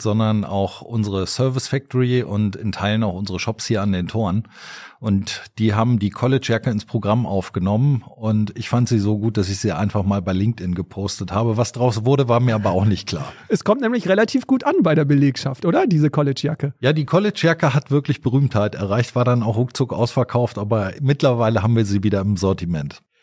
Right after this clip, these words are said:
Speaker 2: Wer Sie fleißig auf LinkedIn auch verfolgt, weiß, Sie sind ein großer Fan der Currywurst. Äh, meine Frage an Sie, bevorzugen Sie eher die vegane Variante oder Original Taste?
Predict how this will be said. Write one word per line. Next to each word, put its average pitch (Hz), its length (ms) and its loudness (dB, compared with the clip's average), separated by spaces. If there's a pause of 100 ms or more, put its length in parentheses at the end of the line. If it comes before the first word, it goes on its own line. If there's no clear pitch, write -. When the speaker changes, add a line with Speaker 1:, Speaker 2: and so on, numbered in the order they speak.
(300)
Speaker 2:
Wer 175 180 4
Sie 220 180 2
fleißig 202 460 2
auf 190 100 0
LinkedIn 214 340 2
auch 214 280 0
verfolgt, 190 500 0
weiß, 185 300 2
Sie 208 60 2
sind 208 160 2
ein 180 120 2
großer 190 320 2
Fan 196 300 2
der 180 100 4
Currywurst. 156 920 0
Äh, 180 80 2
meine 175 280 2
Frage 196 380 -2
an 175 140 2
Sie, 214 360 4
bevorzugen 196 560 0
Sie 185 160 -2
eher 185 160 -4
die 160 200 -2
vegane 170 520 0
Variante 220 560 0
oder 190 600 2
Original 160 560 2
Taste? 131 500 -6